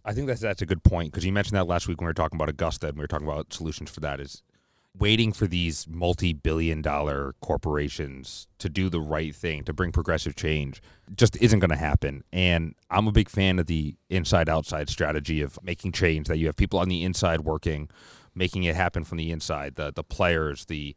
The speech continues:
uh, owners, the coaches, you know, the Rooney Rule itself, and, and to some degree. But you also need the outside pressure, and I think that's where, like, the Fritz Pollard advocacy comes in,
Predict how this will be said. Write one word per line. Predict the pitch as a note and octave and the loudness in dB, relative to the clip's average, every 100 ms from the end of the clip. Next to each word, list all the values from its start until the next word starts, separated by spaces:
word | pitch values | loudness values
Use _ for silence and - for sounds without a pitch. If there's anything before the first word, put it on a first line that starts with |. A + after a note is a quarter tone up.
| - - - - | -18 -20 -20 -10
uh, | D2+ D2 C#2+ - - | -4 -4 -4 -10 -4
owners, | G2+ F#2+ E2+ D2 | 0 2 0 -2
the | E2 - - | -6 -10 -2
coaches, | F#2+ F#2 E2+ D2 | 0 0 -2 -4
you | D2+ | -6
know, | |
the | D2 | -6
Rooney | D#2 F#2 F2 | -4 -2 0
Rule | F2+ E2+ | 0 -2
itself, | - F2+ E2+ - | -2 0 0 -4
and, | C#2+ - | -10 -10
and | D2+ | -10
to | D#2+ | -8
some | D2+ E2 | -6 -6
degree. | D2+ D#2 D#2 D#2+ D2+ D2 _ _ _ _ | -6 -8 -8 -6 -6 -6 _ _ _ _
But | G#2 | 4
you | G#2 | 6
also | A#2 A2+ | 6 4
need | A2 | 2
the | F#2 | 4
outside | F#2 F2+ F2 - | 4 4 2 4
pressure, | E2 - D#2 | 4 4 -2
and | D2+ D#2 | -4 -4
I | D#2 D#2+ | -4 -2
think | E2+ | 0
that's | E2+ | 0
where, | - | 0
like, | D#2 | 0
the | - | -2
Fritz | - F2+ - | -2 -2 -2
Pollard | - E2 E2 D#2 D2 _ _ _ - | -2 0 0 -2 -6 _ _ _ -4
advocacy | F2 F2 D#2+ - F2 | 2 2 0 -4 -4
comes | D#2+ D#2+ D#2 - | -4 -6 -6 -2
in, | D#2+ C#2+ | -4 -4